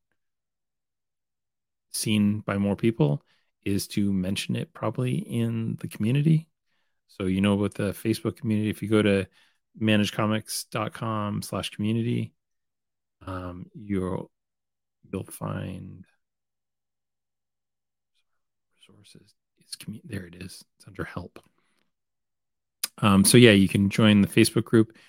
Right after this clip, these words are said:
You can join the Discord, although honestly, I don't think I've, anybody's ever <laughs> used the Discord, so we may not keep that around, but we do have a Facebook group. Um, by all means, join that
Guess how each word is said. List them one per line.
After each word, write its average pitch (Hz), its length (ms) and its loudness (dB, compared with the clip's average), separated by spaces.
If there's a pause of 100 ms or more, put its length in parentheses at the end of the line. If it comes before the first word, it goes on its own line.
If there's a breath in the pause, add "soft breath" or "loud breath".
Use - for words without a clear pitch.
(180 soft breath)
You 120 80 2
can 127 100 6
join 131 220 6
the 117 60 8
Discord, 113 520 4
although 107 260 4
honestly, 117 440 0
I 101 60 2
don't 110 200 -2
think 101 160 -4
I've, 107 240 0
anybody's 110 420 0
ever - 200 -8
<laughs> - 20 -12
used 117 280 0
the - 60 -2
Discord, - 560 -4 (340 loud breath)
so - 220 -2
we 107 180 0
may 101 340 2
not 107 280 -4
keep 110 200 -6
that 107 160 -2
around, 104 360 -2
but 104 120 -4
we 95 120 -2
do 110 160 2
have 107 140 0
a - 160 -12
Facebook 104 360 -6
group. 110 280 -4 (600)
Um, 101 400 -6
by 98 120 -2
all 98 160 2
means, 95 380 0
join 95 300 -2
that 95 320 -4